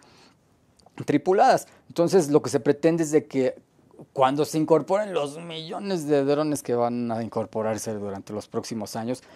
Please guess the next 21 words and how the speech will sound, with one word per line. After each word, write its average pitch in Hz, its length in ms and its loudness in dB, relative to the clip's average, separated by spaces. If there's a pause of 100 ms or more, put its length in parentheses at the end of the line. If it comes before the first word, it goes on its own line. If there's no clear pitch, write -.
(380)
eh, 135 160 -8
tengamos 120 960 -4
un, 113 280 -8
un, 113 320 -8
un 120 240 -4
lugar 113 300 -4
más 117 180 -6
seguro, 104 520 -6
¿no? 117 180 -4
Y 139 120 -8
sobre 117 240 -6
todo 185 300 4
que 135 100 -2
no 147 140 0
se 160 120 -4
incremente 139 460 0
el 120 100 0
riesgo 143 440 4
en 147 80 2
relac-, 110 360 -2 (220)
eh, 127 140 -14